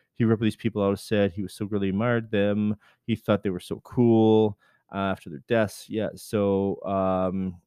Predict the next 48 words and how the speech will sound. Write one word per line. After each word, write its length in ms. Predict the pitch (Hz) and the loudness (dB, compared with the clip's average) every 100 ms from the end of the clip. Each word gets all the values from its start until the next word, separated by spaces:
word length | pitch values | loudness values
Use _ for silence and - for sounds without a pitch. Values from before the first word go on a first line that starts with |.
| _ _ _ | _ _ _
man, 440 | 95 101 117 98 98 | -4 0 0 0 -4
this 200 | 127 - | -6 -10
just 260 | 202 - _ | -14 -14 _
fucking 680 | - _ - 147 - 90 80 | -20 _ -16 -16 -12 -12 -10
wi-, 120 | 85 - | -12 -12
wild 400 | 98 104 151 139 | -10 -6 -8 -8
stuff, 440 | - 117 101 - | -8 -4 -4 -6
dude. 200 | 76 71 - _ _ | -12 -12 -12 _ _
So 180 | - 185 | 4 6
that's, 200 | 190 240 | 8 6
okay, 240 | 151 165 147 | 4 0 2
well, 220 | 190 196 | 4 4
we 180 | 151 165 | 2 2
got 140 | 208 | 4
a 20 | |
movie, 240 | 147 135 165 | 6 6 6
and 180 | 165 165 | 4 2
that's 220 | 165 - - | 0 -4 -8
obviously 420 | 127 127 139 - 139 | 0 2 2 -2 2
no 140 | 123 | 4
one 120 | 135 | 4
really 160 | 135 127 | 2 0
gives 260 | 120 120 | -2 -2
a 20 | 120 | -4
shit 320 | - 107 98 | 0 0 0
really 380 | 101 107 113 107 | -6 0 2 2
about 260 | 87 90 - | 0 -4 -8
this 80 | - | -12
painting. 380 | 98 92 92 | -8 -6 -6
It's 120 | 85 - | -8 -14
the 80 | |
fact 280 | - 90 - | -6 -6 -6
that, 220 | 90 - | -14 -10
uh, 140 | 90 87 _ _ _ - | -8 -8 _ _ _ -10
you 80 | 107 | -6
know, 320 | 87 90 95 98 | -4 -4 -6 -6
uh, 280 | 92 92 92 | -4 -4 -4
it 40 | |
was, 140 | 104 98 - - | -4 -6 -10 -10
it's 160 | - | -4
movie 180 | 131 107 | -2 -2
time, 240 | - 90 | -4 -8
bro. 220 | 87 95 - _ _ _ | -4 -6 -6 _ _ _
It's 140 | - - | -14 -8
you 80 | |
that, 160 | 110 107 - | -6 -6 -6
you 160 | 135 | -4
know, 260 | 107 101 | -2 -2